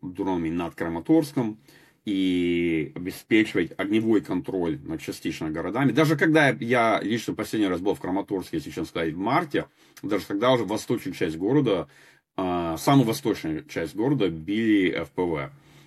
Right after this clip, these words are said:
А, да, продвигаются, но очень медленными темпами, если честно сказать. А, значит,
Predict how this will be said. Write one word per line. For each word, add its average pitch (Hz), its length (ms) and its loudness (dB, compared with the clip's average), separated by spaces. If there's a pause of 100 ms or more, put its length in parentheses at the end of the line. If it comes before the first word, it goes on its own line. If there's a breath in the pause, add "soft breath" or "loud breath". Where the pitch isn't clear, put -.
(240 soft breath)
А, 92 480 -2 (720)
да, 131 240 4
продвигаются, 139 540 4
но 131 80 10
очень 139 240 6
медленными 120 320 6
темпами, 73 420 -6
если 78 200 -10
честно 73 200 -6
сказать. 73 280 -8 (640 soft breath)
А, 98 500 4
значит, 123 540 2